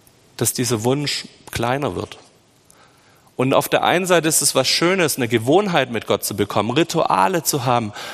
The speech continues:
wo ich weiß, hier ist Gott mit mir unterwegs. Und ich bin mir sicher, so und so handelt Gott in meinem Leben. Das gibt mir Stabilität.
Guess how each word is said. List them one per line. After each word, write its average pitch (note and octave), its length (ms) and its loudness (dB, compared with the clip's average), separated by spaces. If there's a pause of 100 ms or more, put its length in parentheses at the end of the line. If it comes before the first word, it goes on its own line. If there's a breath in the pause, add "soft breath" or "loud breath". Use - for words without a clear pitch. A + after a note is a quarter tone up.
wo C#3+ 100 4
ich D3 180 -2
weiß, E3 460 4
hier F3+ 360 2
ist - 220 2
Gott D#3 380 -2
mit C#3+ 180 -2
mir D3+ 240 0
unterwegs. B2 760 0 (260 loud breath)
Und B2+ 120 0
ich C#3 160 -2
bin D#3+ 160 0
mir D#3 120 2
sicher, D3 440 2
so E3 260 0
und D#3 140 2
so D3 220 0
handelt D3+ 360 0
Gott C3 180 0
in B2+ 120 -2
meinem A#2+ 240 -2
Leben. B2 300 2
Das G2+ 160 -2
gibt - 180 -4
mir D3 100 -2
Stabilität. C3+ 840 -2